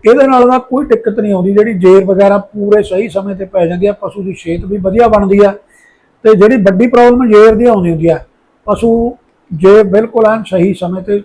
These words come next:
ਜਲਦੀ ਜੇਰ ਪੈ ਜਾਂਦੀ ਆ ਤੇ ਸੂਣ ਦੇ ਵਿੱਚ ਕੋਈ ਦਿੱਕਤ ਨਹੀਂ ਆਉਂਦੀ। ਸੋ ਸੂਣ ਤੋਂ ਪਹਿਲਾਂ ਪਸ਼ੂ ਦੀ ਜਿਹੜੀ ਕੀਤੀ ਹੋਈ ਸੇਵਾ ਭਰਾਵੋ ਜ਼ਰੂਰ ਰੰਗ ਦਿਖਾਉਂਦੀ ਆ, ਇਹਦੇ ਵਿੱਚ ਕੋਈ ਸ਼ੱਕ ਨਹੀਂ। ਜੇਕਰ ਸੂਣ ਤੋਂ ਪਹਿਲਾਂ ਆਪਾਂ ਪਸ਼ੂ ਦੀ ਵਧੀਆ ਦੇਖਭਾਲ ਨਹੀਂ ਕਰਦੇ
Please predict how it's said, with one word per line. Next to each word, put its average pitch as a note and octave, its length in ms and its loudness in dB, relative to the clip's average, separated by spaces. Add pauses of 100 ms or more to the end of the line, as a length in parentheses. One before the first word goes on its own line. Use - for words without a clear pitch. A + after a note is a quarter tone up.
(120)
ਜਲਦੀ E3+ 340 0
ਜੇਰ F3+ 280 2
ਪੈ F3 180 -4
ਜਾਂਦੀ E3 260 -4
ਆ G3+ 100 -4 (440)
ਤੇ F#3 80 -12
ਸੂਣ F#3+ 340 -6
ਦੇ G3+ 80 0
ਵਿੱਚ F#3+ 180 -6
ਕੋਈ G#3 240 -2
ਦਿੱਕਤ E3 340 -6
ਨਹੀਂ D3+ 160 -8
ਆਉਂਦੀ। G2+ 200 -18 (720)
ਸੋ A3 200 2
ਸੂਣ G3+ 360 -2
ਤੋਂ A3+ 160 0
ਪਹਿਲਾਂ A3+ 360 2
ਪਸ਼ੂ G#3+ 340 -6
ਦੀ G3+ 120 -4
ਜਿਹੜੀ G#3 240 -10
ਕੀਤੀ G3+ 380 -8
ਹੋਈ G3 120 0
ਸੇਵਾ E3+ 320 -4
ਭਰਾਵੋ F#3 480 -6 (180)
ਜ਼ਰੂਰ F#3+ 440 -2
ਰੰਗ F3+ 160 0
ਦਿਖਾਉਂਦੀ E3 500 -6
ਆ, G3 220 -4
ਇਹਦੇ F#3 140 -6
ਵਿੱਚ G3+ 140 -10 (160)
ਕੋਈ F#3 140 -6
ਸ਼ੱਕ D#3 300 -18
ਨਹੀਂ। F3 140 -12 (460)
ਜੇਕਰ G3 320 -2
ਸੂਣ F3+ 300 -8
ਤੋਂ F#3 140 -8
ਪਹਿਲਾਂ G3+ 460 -4
ਆਪਾਂ F3+ 200 -14
ਪਸ਼ੂ F3+ 340 -12
ਦੀ F3 100 -10
ਵਧੀਆ F3+ 320 -4
ਦੇਖਭਾਲ F3+ 500 -6
ਨਹੀਂ G#3 200 -4
ਕਰਦੇ D#3 320 0